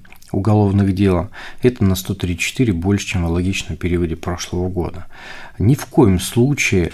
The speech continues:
цифра и сравнение с аналогичным периодом для нас не является какой-то статистикой или палочной системой. Э, мы должны помнить о том, что за этими цифрами стоят дети, которые не получают содержание от своих родителей. Это и питание,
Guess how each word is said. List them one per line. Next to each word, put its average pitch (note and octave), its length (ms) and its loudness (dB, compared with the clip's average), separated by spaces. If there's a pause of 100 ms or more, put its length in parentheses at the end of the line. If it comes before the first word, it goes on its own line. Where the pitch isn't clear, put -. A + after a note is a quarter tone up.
(140)
цифра C3 440 0
и F2+ 40 2
сравнение G#2 540 2
с - 120 -8
аналогичным F#2+ 540 -2
периодом G#2 480 2
для F2 160 0
нас F#2+ 320 2
не F#2 140 2
является F2+ 840 -2
какой-то F2 440 -6
статистикой - 920 -2
или F2 480 -4 (220)
палочной F2+ 500 0
системой. E2+ 760 -4
Э, F2+ 200 0
мы G#2 260 4
должны G2+ 320 2
помнить B2 500 2
о F2+ 60 -4
том, A2 260 0
что - 200 -2
за F#2+ 100 2
этими F#2 320 0
цифрами G#2+ 460 0
стоят F#2 600 -2 (120)
дети, G#2 400 0
которые G2 420 -2
не G2+ 80 2
получают G#2 580 0
содержание F2 640 -2
от D#2+ 60 -6
своих - 360 -8
родителей. E2+ 640 -4 (380)
Это F#2+ 240 -2
и - 20 -2
питание, A#2 720 2